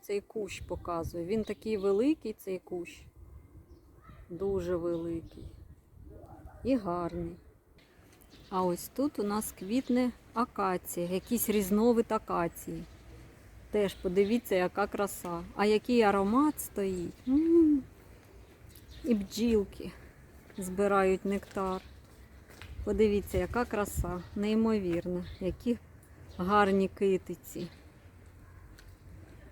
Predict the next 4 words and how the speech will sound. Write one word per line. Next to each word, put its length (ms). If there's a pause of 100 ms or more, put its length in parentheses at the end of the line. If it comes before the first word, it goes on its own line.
(140)
Боже, 500
Боже, 460
яка 340
краса. 640